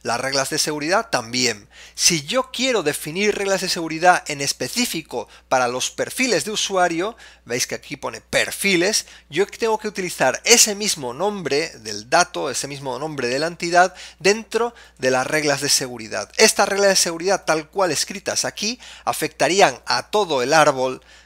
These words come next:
de datos y yo solo quiero escribir reglas que me afecten al perfil de un usuario. Así que voy a colocar aquí la primera regla de seguridad o primera entidad que le voy a aplicar reglas de seguridad, que es la entidad de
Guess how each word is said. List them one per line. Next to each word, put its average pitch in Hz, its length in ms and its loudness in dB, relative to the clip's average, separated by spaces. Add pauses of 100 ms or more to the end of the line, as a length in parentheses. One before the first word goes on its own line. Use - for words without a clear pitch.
de 110 120 -6
datos 196 540 0 (180)
y 147 140 -10
yo 180 140 0
solo 156 280 -2
quiero 156 420 -6 (280)
escribir 156 520 0
reglas 202 440 4
que 190 100 -6
me 127 100 -8
afecten 190 480 -2 (120)
al 143 400 4 (160)
perfil 202 600 -2 (420)
de 147 140 2
un 160 140 -4
usuario. 113 600 -6
Así 165 280 0
que 233 120 0
voy 190 180 2
a 180 120 0
colocar 156 520 -4
aquí 208 460 -4 (960)
la 127 260 -4
primera 165 380 2
regla 160 340 2
de 156 160 -2
seguridad 131 680 0
o 117 120 -4
primera 147 320 -4
entidad 156 540 -2
que - 100 -14
le 117 60 -6
voy 120 120 -8
a 131 40 -4
aplicar 127 420 -6
reglas 127 280 -8
de 131 60 -8
seguridad, 127 440 -6
que - 80 -8
es 127 60 -8
la 139 80 -6
entidad 127 360 -2
de 160 380 -2